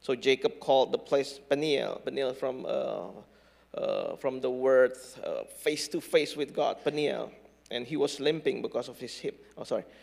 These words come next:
Uh, saying, "It is because I saw God face to face, and yet my life was spared." The sun rose above, above him, and he passed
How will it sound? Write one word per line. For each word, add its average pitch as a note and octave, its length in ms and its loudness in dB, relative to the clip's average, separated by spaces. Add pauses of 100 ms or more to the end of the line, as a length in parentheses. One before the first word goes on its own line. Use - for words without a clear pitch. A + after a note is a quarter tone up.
(160)
Uh, - 220 -2
saying, C#3 320 4
"It C#3 80 8
is C3+ 80 4
because C#3 320 0
I C3+ 160 4
saw D3+ 160 6
God D3 320 4
face D3 240 2
to C#3+ 80 -4
face, D3 560 2
and C3 160 0
yet C#3+ 320 4
my A#2+ 160 2
life B2 240 2
was A#2+ 160 -2
spared." - 400 -2 (720)
The - 80 -8
sun D#3 400 4
rose D#3+ 260 10
above, B2+ 380 2
above B2+ 340 6
him, C#3 160 2
and A#2+ 160 0
he D3 160 -2
passed C3+ 320 2